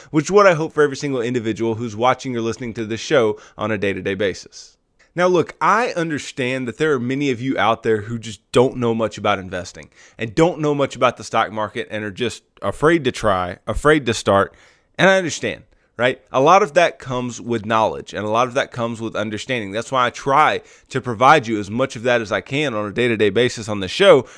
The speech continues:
because I think the more that you know, the more that you understand, the better decisions that you can make. I think that's pretty logical,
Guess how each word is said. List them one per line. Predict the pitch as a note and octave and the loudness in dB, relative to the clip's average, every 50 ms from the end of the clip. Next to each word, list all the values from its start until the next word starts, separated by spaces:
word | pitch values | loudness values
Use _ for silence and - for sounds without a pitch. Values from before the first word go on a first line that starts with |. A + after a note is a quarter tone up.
| - _ _ C3 | -20 _ _ 0
because | C3+ B2+ C#3+ D3+ C#3+ A#2+ A#2+ | 0 4 4 4 2 2 0
I | A2 C#3 D#3+ | -2 -2 0
think | - F#3 E3 - | 0 -4 -4 -4
the | E3 C#3 | -4 -2
more | B2+ C3 C#3+ | 0 -2 -2
that | D3 C3+ - | -2 -4 -8
you | - D3 | -6 -4
know, | C3+ A2 F#2 F2 F#2 G#2+ | -2 0 0 0 0 0
the | A2 A#2 | -2 -4
more | A2 G#2+ A2 A#2 | -2 -2 -2 -2
that | A#2 - - | -2 -6 -6
you | C3 B2 B2 | -4 -4 -4
understand, | B2+ C3 B2 - - A2+ G2 F2+ G2 A2+ A2+ | -4 -6 -10 -8 -6 -6 -6 -4 -6 -6 -6
the | A2 | -2
better | G2+ G#2 G#2 G#2 | -2 -2 -2 -2
decisions | G#2 G#2+ G2+ - A2 G2 F#2+ G#2 G#2 F2+ | -6 -10 -10 -8 -8 -8 -8 -10 -12 -12
that | G#2 G2 - G#2+ | -12 -10 -10 -10
you | G#2 | -8
can | - C3 D#3 | -6 0 2
make. | A3 A3+ - - _ _ | 4 2 2 0 _ _
I | _ _ _ _ _ - | _ _ _ _ _ -8
think | D#3 E3 | -6 -4
that's | E3 D#3 - | -4 -6 -6
pretty | - F3 E3 D#3+ D#3 | -2 -2 0 0 2
logical, | E3 E3 E3 B2 A2 - - - _ | 4 2 2 2 0 -8 -16 -20 _